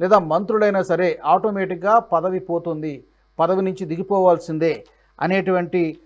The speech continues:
ప్రధానమైనటువంటి అంశంగా కనబడుతోంది. ఈ బిల్లులను ప్రతిపక్ష పార్టీలు చాలా గగ్గోలు పెడుతున్నాయి. ఇది కేవలం బీజేపీయేతర రాష్ట్రాల్లో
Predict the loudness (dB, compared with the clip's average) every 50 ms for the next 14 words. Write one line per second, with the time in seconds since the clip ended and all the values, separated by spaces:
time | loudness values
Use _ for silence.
0 | _ _ _ _ _ _ _ _ -2 0 0 2 2 2 2 2 0 0 -2 -2
1 | -4 -2 -2 -2 -2 -2 -6 -6 -4 -4 -4 -4 -4 -2 -2 -4 -4 -4 -6 -8
2 | -6 -6 -8 -8 -10 -16 _ _ _ _ _ _ _ _ _ -6 -2 0 2 2
3 | 2 2 2 2 4 4 8 8 8 8 8 4 2 0 -2 -6 -10 _ _ _
4 | _ _ _ _ _ _ _ _ -6 -6 -4 -2 0 4 4 4 4 2 -2 0
5 | 4 4 2 2 2 -4 -4 0 0 0 0 0 -2 -8 -14 _ _ _ _ _
6 | _ -2 2 4 4 6 6 4 4 4 4 4 4 4 2 0 -2 -4 -4 -2
7 | 0 0 0 -2 0 0 2 4 4 6 6 4 4 2 -2 -12 -16 _ _ _
8 | _ _ -16 -10 -6 -4 -2 0 4 8 8 6 6 6 2 2 2 2 0 2
9 | 2 4 4 4 4 2 -4 -4 0 2 2 2 2 2 0 0 -2 -4